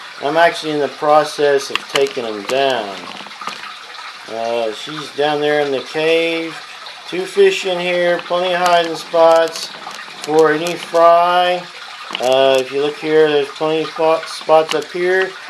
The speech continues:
Hopefully they'll make it. If not, we'll see.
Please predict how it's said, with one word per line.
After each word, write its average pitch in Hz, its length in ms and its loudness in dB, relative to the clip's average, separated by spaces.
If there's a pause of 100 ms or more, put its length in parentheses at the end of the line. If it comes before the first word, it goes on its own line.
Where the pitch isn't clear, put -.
(140)
Hopefully 175 460 2
they'll 160 240 2
make 208 260 4
it. 226 200 2 (440)
If 160 200 -2
not, 185 400 6 (240)
we'll 139 180 2
see. 180 460 0